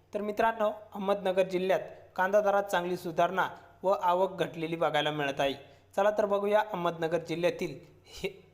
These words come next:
कांदा बाजार भावाचा रिपोर्ट. तर मित्रांनो, व्हिडिओ पूर्णपणे बघा, कुठेही स्किप न करता, आणि चॅनलला नवीन असाल तर चॅनलला आत्ता सबस्क्राईब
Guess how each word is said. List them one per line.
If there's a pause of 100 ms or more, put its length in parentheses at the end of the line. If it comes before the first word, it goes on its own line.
(280)
कांदा
बाजार
भावाचा
रिपोर्ट. (440)
तर
मित्रांनो,
व्हिडिओ
पूर्णपणे
बघा,
कुठेही
स्किप
न
करता,
आणि (160)
चॅनलला
नवीन
असाल (160)
तर
चॅनलला (160)
आत्ता
सबस्क्राईब